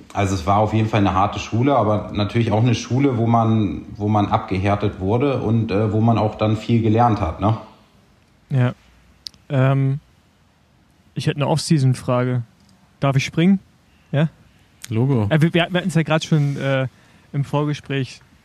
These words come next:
Speaker 2: äh, zu dem Thema, dass Jaron Thomas von irgendwie fünfzehn Tagen oder vierzehn Tagen in der Off-Season, wo er zu Hause ist, vierzehn davon betrunken eigentlich ist, <laughs> mehr oder weniger. Äh, jetzt meine Frage, wie verbringst du deine Off-Season?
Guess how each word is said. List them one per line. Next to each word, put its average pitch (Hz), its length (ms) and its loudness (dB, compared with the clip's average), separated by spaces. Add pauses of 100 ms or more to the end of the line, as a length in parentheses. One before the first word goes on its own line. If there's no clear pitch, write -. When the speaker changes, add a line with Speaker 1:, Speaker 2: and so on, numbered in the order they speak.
(120)
Speaker 2:
äh, 127 220 -8
zu - 160 -6
dem 131 100 0
Thema, 135 260 2
dass 123 160 -2
Jaron 127 220 2
Thomas 135 300 0
von 135 200 0
irgendwie 135 280 0
fünfzehn - 420 0
Tagen 131 320 0
oder 127 120 0
vierzehn 143 340 0
Tagen 131 240 2
in 131 60 4
der 131 100 2
Off-Season, 131 400 -2
wo 135 60 2
er 131 80 0
zu - 120 0
Hause 135 260 2
ist, - 240 -4 (720)
vierzehn 151 400 0
davon 135 300 2
betrunken 160 480 0
eigentlich 156 460 -2 (360)
ist, 156 200 -2
<laughs> - 0 -
mehr 165 200 4
oder 185 320 2
weniger. 196 340 2 (420)
Äh, 156 280 2 (240)
jetzt 170 180 -2
meine 180 180 4
Frage, 175 340 0
wie 165 100 2
verbringst 165 380 -2
du 170 60 0
deine 151 220 2
Off-Season? 131 500 -4